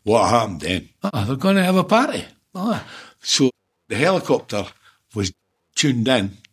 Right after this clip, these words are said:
to go to Tannis with a trophy. And we knew this. Honestly, fucking red flag to a bull, wasn't it? So we get some in there and we tell them, "Hey, here we go. It's your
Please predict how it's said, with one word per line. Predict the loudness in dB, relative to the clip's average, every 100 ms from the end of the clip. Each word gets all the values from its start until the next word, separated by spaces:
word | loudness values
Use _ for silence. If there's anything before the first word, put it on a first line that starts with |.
| -4
to | 0
go | 2 2
to |
Tannis | 0 -2 -4 -8 -14 -20 _ _
with | 2 4
a | 4
trophy. | 4 2 2 -4 -8 _ _
And | -6 2
we | 4 6
knew | 6 4
this. | 2 -2 -6 -10 -20 _ _ -20 -20 -18 -18 -14
Honestly, | -10 -6 -6 -8 -12 _
fucking | -12 -6 -2
red | -2 -2
flag | 2 2 2
to | 0
a | 4
bull, | 4 4
wasn't | 4 0 -4
it? | -8 _ _ _ _ -14
So | -8 -4
we | 0 2
get | 2 4
some | 2 2
in | 0
there | -2 -6 -10 -18 -16
and | -10
we | -8
tell | -6 -4 -4
them, | -8 -16 _ _ _ _ _
"Hey, | 2 2
here | 2 2
we | 2
go. | 0 0 -6
It's | -8
your | -6